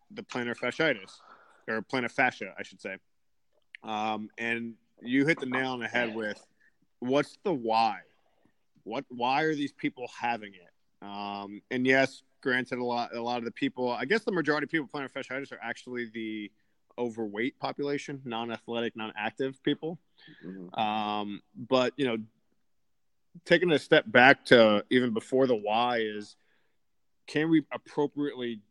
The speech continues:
Speaker 1: differentially diagnose and not just take it as face value of, "Oh, I have pain on the bottom of my foot," or, "Oh, the physician gave you a script for plantar fasciitis, uh, and we're just gonna treat that area."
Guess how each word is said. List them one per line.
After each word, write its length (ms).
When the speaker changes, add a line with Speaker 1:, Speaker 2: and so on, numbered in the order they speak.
Speaker 1:
differentially 600
diagnose 880
and 160
not 220
just 180
take 180
it 80
as 180
face 280
value 640
of, 440
"Oh, 240
I 120
have 200
pain 180
on 80
the 60
bottom 260
of 60
my 100
foot," 420
or, 180
"Oh, 200
the 100
physician 640
gave 200
you 100
a 20
script 280
for 80
plantar 260
fasciitis, 640
uh, 400
and 380
we're 80
just 180
gonna 160
treat 360
that 240
area." 440